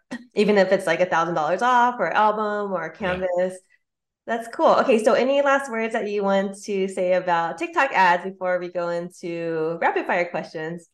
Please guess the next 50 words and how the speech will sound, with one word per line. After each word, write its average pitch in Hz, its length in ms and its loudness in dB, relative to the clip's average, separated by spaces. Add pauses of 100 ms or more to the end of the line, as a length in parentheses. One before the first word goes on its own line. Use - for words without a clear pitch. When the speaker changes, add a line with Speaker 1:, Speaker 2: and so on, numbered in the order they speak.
Speaker 2:
All 95 140 -6
right. 95 260 -4
Um, 101 160 -10
my 104 140 -4
last 113 380 -2
words 104 180 -4
is 90 140 -14 (100)
don't 101 260 -6
be 113 120 -4
afraid 104 340 -4
of 82 140 -10
it. 87 160 -6 (440)
Just 104 220 -6 (200)
block 101 300 -2
out 120 140 2
a 120 40 0
little 120 260 -4
bit 117 160 -4
of 110 80 -4
time. 80 380 -14 (540)
Don't 101 180 -4
be 113 100 0
afraid 107 240 -2
of 98 80 -2
it, 101 120 -4
'cause 101 240 -4 (360)
right 123 220 -2
now 123 360 0 (280)
it's 120 180 -4
super 131 260 -2
cheap. 113 280 -2
It's, 107 120 -6
like, 107 140 -6
the 98 80 -8
early 107 220 -6
days 98 200 -2
of 95 100 -10
Facebook, 113 480 -6
and 98 120 -8
those 95 140 -6
people 107 260 -6
who 98 120 -4
are 85 140 -6
adopting 90 460 -6
it 92 160 -8
early 110 420 -6
are 92 220 -4
reaping 90 380 -10
the 85 80 -14
rewards. 85 600 -16